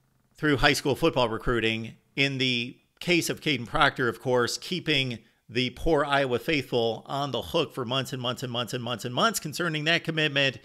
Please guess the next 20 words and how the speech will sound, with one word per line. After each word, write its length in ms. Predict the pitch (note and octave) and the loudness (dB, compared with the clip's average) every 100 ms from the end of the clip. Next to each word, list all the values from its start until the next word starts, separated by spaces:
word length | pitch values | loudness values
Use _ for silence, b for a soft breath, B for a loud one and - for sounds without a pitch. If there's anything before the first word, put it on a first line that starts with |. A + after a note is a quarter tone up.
| b b | b b
he 160 | G3 F3+ | -4 0
then 240 | D3 C#3+ | 2 0
changed 400 | C3 D#3+ C3+ - | -2 -2 -2 -4
his 180 | C3+ G2 | -6 -4
mind 440 | A#2 A#2 A#2 A2 b b b - | -2 0 0 -2 b b b -2
on 200 | C#3 B2+ | 0 2
National 320 | A#2+ A2 A#2+ | 0 -4 -6
Signing 420 | A#2+ C3+ B2 A#2 | -2 -2 0 0
Day, 300 | A2+ G#2+ G2 - | 4 4 2 4
or 220 | C4+ B3 | 8 8
the 100 | E3 | 8
day 200 | C3 B2 | 4 4
before. 480 | A#2 - A2 G2 - _ - | 2 0 -2 -4 -8 _ 0
Yes, 480 | D3 C3+ - - - | 2 2 0 -8 -4
he 120 | C#3 | -4
changed 540 | - F3 F#3 F#3+ D#3+ - | -2 -2 -2 -2 -2 -2
his 220 | E3 A#2 | -2 0
mind. 480 | A#2 A2 G2 - - _ _ _ _ _ _ _ b b b | 0 -2 -2 -8 -20 _ _ _ _ _ _ _ b b b
He 220 | - C3+ | -10 -6
signed... 920 | A#2+ - - F#3+ F3+ F3+ F3+ F#3+ G3+ | 0 2 4 4 4 4 2 2 -2